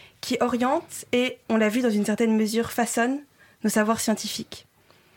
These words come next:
Merci à Naama Drahi pour la préparation et pour la co-animation de cet épisode et à Célène Forger pour son accompagnement depuis Copenhague. Merci infiniment à Eléa Koch pour la technique.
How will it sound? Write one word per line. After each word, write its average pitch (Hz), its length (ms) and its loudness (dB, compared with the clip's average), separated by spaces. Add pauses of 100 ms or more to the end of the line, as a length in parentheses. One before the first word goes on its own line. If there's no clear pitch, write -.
(400)
Merci 240 540 0
à 214 100 0
Naama 233 340 4
Drahi 220 360 2 (380)
pour 214 120 0
la 208 60 6
préparation 247 640 0
et 247 60 2
pour 220 160 0
la 196 80 0
co-animation 247 600 0
de 240 80 4
cet 226 200 0
épisode 214 460 2 (580)
et 247 180 4
à 214 100 2
Célène 240 320 2
Forger 233 440 2
pour 226 200 -2
son 190 280 2
accompagnement 220 640 2
depuis 220 220 0
Copenhague. 202 500 0 (640)
Merci 220 380 0
infiniment 247 680 0
à 202 140 2
Eléa 202 260 4
Koch 220 300 -2
pour - 140 -2
la 190 100 0
technique. - 560 -6